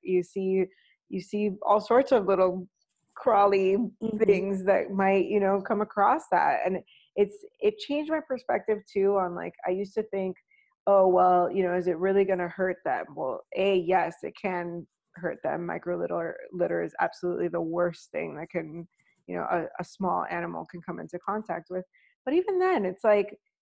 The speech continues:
Speaker 1: why are we okay with just, like, leaving all of this stuff there? Like, it, what, it's not there naturally, so it shouldn't be there when
Speaker 2: Mm-hmm.
Speaker 1: we leave. So yeah, it's,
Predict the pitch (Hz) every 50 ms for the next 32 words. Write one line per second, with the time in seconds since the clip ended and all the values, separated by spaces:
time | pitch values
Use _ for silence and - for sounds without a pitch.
0 | _ _ _ 185 180 180 196 190 202 208 220 233 247 240 226 214 196 202 202 202
1 | 202 202 196 196 190 196 196 185 - - 180 185 185 - - 254 254 233 214 208
2 | 208 196 185 185 185 185 185 185 - _ _ - 196 190 196 - 190 175 180 180
3 | 180 180 175 175 180 185 208 233 233 247 240 214 196 190 185 175 175 180 180 170
4 | 165 - 180 180 180 175 - - - - _ _ _ _ - - - - 214 233
5 | 311 440 - - _ - 123 117 117 107 117 139 107 92 123 156 - - - 196
6 | - 190 180 202 208 - - 202 196 - - 214 220 240 269 269 - - _ _
7 | _ _ _ _ _ _ _ 170 170 190 196 202 196 190 180 156 165 160 139 139
8 | 143 139 - - - 151 165 - - 180 185 - - 175 160 151 151 175 170 -
9 | _ 180 180 - - - 202 196 196 185 - - - 143 127 90 - 98 - -
10 | - - _ _ - 196 190 185 - 196 202 220 - - - - _ _ _ _
11 | _ _ _ _ _ _ _ _ _ _ _ _ _ - 170 170 170 156 147 151
12 | 135 - - - 175 185 202 - - 160 156 - _